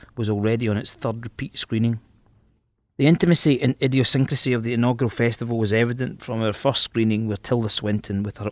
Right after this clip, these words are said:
entourage of kids mingled freely. The lights darkened and Marilyn Manson's version of My Own Personal Jesus blasted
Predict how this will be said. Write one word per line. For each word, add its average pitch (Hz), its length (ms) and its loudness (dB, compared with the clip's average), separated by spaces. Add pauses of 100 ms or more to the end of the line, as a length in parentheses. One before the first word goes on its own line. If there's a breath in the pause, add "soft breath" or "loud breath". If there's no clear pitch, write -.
entourage 110 520 0
of - 180 -16
kids 107 420 -6 (220 soft breath)
mingled 107 360 0
freely. 104 440 -4 (640)
The 131 80 0
lights 165 260 4
darkened 127 720 0
and 117 120 2
Marilyn 127 360 4
Manson's 113 520 2
version 113 460 0
of 104 80 -2
My 107 140 2
Own 123 160 4
Personal 113 420 -2
Jesus 107 500 -2
blasted 110 720 -6